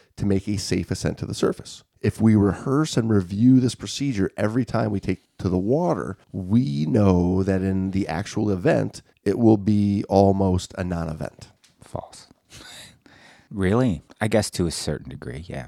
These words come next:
Speaker 2: It, but it's gotta be rehearsed and practiced a lot.
Speaker 1: Absolutely.
Speaker 2: And not,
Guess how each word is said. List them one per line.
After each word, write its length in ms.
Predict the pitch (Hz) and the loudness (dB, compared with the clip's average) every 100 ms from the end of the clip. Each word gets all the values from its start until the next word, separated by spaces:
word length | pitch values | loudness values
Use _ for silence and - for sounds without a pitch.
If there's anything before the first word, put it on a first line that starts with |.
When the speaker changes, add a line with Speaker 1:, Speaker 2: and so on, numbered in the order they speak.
| - | -10
Speaker 2:
It, 180 | 104 - | -8 0
but 140 | 123 | 2
it's 140 | 127 | 2
gotta 180 | - 139 | 2 2
be 140 | 127 120 | 4 6
rehearsed 640 | 113 - 135 65 - - | 4 4 0 0 -6 -8
and 80 | 90 | -4
practiced 440 | - 107 - - | -2 -4 -4 -8
a 40 | 67 | -10
lot. 520 | - - - - - - | -12 -10 -12 -14 -8 -2
Speaker 1:
Absolutely. 680 | 120 - 104 107 117 - - | -2 0 0 0 0 -4 -6
Speaker 2:
And 100 | 117 | 0
not, 200 | 131 135 | 2 0